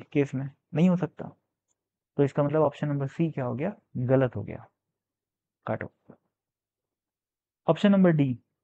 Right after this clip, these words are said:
if I one is equal to I two, then the Z component of the magnetic field at the center of the loop is minus mu naught I by two R। आई वन आई टू बराबर है,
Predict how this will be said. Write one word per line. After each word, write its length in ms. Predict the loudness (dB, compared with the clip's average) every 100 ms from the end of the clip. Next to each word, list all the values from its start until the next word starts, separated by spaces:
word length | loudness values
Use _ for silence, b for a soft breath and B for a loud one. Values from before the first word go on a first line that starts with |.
| -2
if 120 | 2
I 80 | 6 6
one 160 | 6 6
is 100 | 4
equal 180 | 4
to 100 | 4 6
I 120 | 6
two, 140 | 4 2
then 180 | 4 2 4
the 80 | 2 4
Z 180 | 4 4
component 440 | 2 2 2 2 2
of 60 | 0
the 60 | 0
magnetic 380 | 0 -2 -4
field 300 | 0 0 0 0
at 180 | 0 2
the 80 | -2
center 320 | 0 -2 0 0
of 80 | 0
the 80 |
loop 240 | -2 -2 2
is 220 | 0 0 -16 _ _ _ _ _ _ _ _
minus 360 | 0 0 0 -2
mu 80 | -2
naught 180 | -2 -2
I 20 | -2
by 140 | -2
two 160 | -4 -4
R। 120 | -6 -10 _ _ _ _ _ _ _ _ _ -4
आई 160 | 6 8
वन 100 | 8
आई 180 | 6 6
टू 120 | 6
बराबर 400 | 6 6 6 4
है, 180 | 2 -4